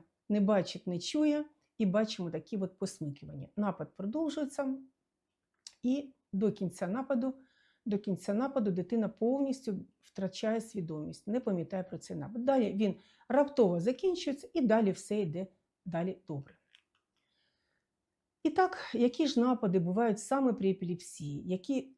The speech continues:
риси притаманні саме епілептичним нападам? По-перше, це спонтанність, мала залежність від зовнішніх впливів, тобто неспровоковані, саме неспровоковані напади. Далі, регулярність. Якщо виникають епілептичні напади, вони мають чітку регулярність часу.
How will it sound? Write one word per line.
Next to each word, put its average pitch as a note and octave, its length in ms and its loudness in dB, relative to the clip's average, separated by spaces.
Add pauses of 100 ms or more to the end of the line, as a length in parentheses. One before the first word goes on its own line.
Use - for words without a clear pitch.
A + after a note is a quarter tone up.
риси A3+ 480 2
притаманні F#3+ 580 0
саме C#4 340 0
епілептичним E3 720 -6
нападам? C3 260 -6 (320)
По-перше, A#3 440 -4
це A#3 180 -4
спонтанність, F#3+ 800 -6 (120)
мала A#3+ 260 2
залежність F#3 600 -2
від E3 80 -6
зовнішніх F3+ 480 -4
впливів, D3 300 -12 (580)
тобто C#4+ 300 2
неспровоковані, F3+ 880 0
саме C4 380 2
неспровоковані E3 760 -6
напади. C3+ 240 -6 (380)
Далі, F#3 380 2
регулярність. G#3+ 720 0 (460)
Якщо D#4 480 -2 (300)
виникають G#3 640 2
епілептичні E3 560 -8
напади, D4+ 500 -2
вони G3 240 2
мають G3+ 340 0
чітку - 320 -8
регулярність A3+ 720 -2
часу. C#3+ 400 -4